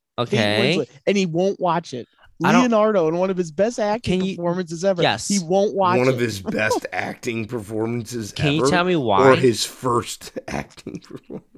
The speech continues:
Speaker 3: ever?
Speaker 1: That's not true. He was in What's Eating Gilbert's
Speaker 3: Yeah,
Speaker 1: Grape.
Speaker 3: yes. He was
Speaker 1: Remember
Speaker 3: also
Speaker 1: that?
Speaker 3: in The Basketball Diaries, where he sucked a dick. I get it. Um, I, it, I'm
Speaker 2: Tell me
Speaker 3: not
Speaker 2: why.
Speaker 3: interested in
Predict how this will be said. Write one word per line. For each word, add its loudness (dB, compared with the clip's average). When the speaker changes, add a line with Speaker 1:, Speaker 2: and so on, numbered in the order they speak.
Speaker 3:
ever? -20
Speaker 1:
That's 0
not 2
true. 6
He 8
was 6
in 6
What's 0
Eating 0
Gilbert's 2
Speaker 3:
Yeah, 8
Speaker 1:
Grape. 2
Speaker 3:
yes. 4
He -2
was 2
Speaker 1:
Remember 6
Speaker 3:
also 6
Speaker 1:
that? 2
Speaker 3:
in 4
The 2
Basketball 2
Diaries, -2
where 0
he -2
sucked -2
a -12
dick. -6
I 4
get -8
it. -10
Um, -2
I, 6
it, -2
I'm 4
Speaker 2:
Tell 6
me 6
Speaker 3:
not 8
Speaker 2:
why. 4
Speaker 3:
interested 4
in -2